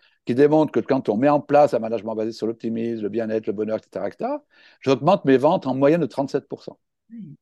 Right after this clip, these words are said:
Speaker 1: Trente-sept pour cent en moyenne. Ça veut dire quand j'ai une moyenne, ça veut dire qu'il y a moins, mais qu'il y a plus. J'augmente mon, euh, mon efficacité de vingt-six pour cent. J'augmente ma rentabilité de dix-neuf pour cent. Je fais baisser l'absentéisme de vingt-six pour cent.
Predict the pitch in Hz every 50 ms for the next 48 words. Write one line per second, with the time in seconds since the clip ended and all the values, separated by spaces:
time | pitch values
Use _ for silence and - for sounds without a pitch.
0 | _ _ 120 127 117 - 143 123 - - 110 - - 113 113 113 107 95 - -
1 | _ _ _ _ _ _ _ _ _ _ _ - 87 95 117 - - 127 117 107
2 | 117 - 135 131 131 139 139 147 139 113 - 101 98 107 98 - - 107 113 143
3 | 165 175 202 202 214 - 262 - - - - - 208 202 - 226 277 240 - -
4 | - - - _ _ _ _ _ _ _ - 120 147 147 147 156 170 175 170 -
5 | - 120 123 120 117 113 107 107 98 - - _ _ _ _ _ - - 95 101
6 | 104 110 131 156 175 165 - 160 - 156 151 - - - 160 151 147 - - -
7 | - 190 196 190 139 120 101 131 143 139 - - 151 - 160 151 - - 147 135
8 | - _ _ _ _ _ _ _ _ _ _ _ _ _ _ _ _ _ _ -
9 | 135 139 131 165 175 147 139 139 131 123 143 156 - 156 143 151 147 - 170 139
10 | 139 135 156 - _ - - - - 156 - _ _ _ _ - 135 - 165 151
11 | - 170 - - 175 170 165 - 165 139 165 165 143 156 151 - - 147 - 160
12 | - - - 139 -